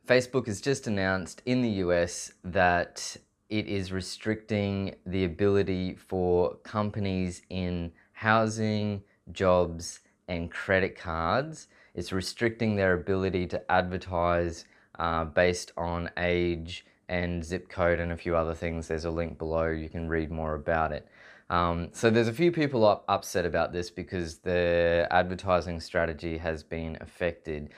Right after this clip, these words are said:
But I just wanna make a point that this is a great warning for everyone, that you need to diversify your marketing strategy anyway. If you're relying on one platform or one strategy to win, you're actually very vulnerable.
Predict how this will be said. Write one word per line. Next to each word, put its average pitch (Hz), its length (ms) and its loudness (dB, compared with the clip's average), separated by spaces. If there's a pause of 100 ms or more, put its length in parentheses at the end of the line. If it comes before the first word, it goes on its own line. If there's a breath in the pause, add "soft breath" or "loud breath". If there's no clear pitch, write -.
(280 loud breath)
But 104 340 6
I 101 80 2
just 127 240 -2
wanna 135 160 0
make 107 400 0
a 95 40 -6
point 98 640 -4
that 90 280 2
this 104 200 -6
is 98 120 -6
a - 20 -6
great 98 320 4
warning 92 340 0
for - 200 -6
everyone, 101 680 0 (320 loud breath)
that 98 340 2
you 101 120 -2
need 120 280 0
to 127 80 -6
diversify 95 1120 2 (280 soft breath)
your 90 640 2
marketing 87 540 -2
strategy 85 680 -2
anyway. 87 520 -2
If 90 220 -6
you're 107 180 2
relying 90 720 2
on 87 400 -2 (240 loud breath)
one 90 340 0
platform 87 640 -2
or 85 220 0
one 90 320 -2
strategy 87 600 0
to 90 120 -8
win, 110 300 -2
you're 123 140 -2
actually 104 320 -2
very 82 280 2
vulnerable. 80 640 -2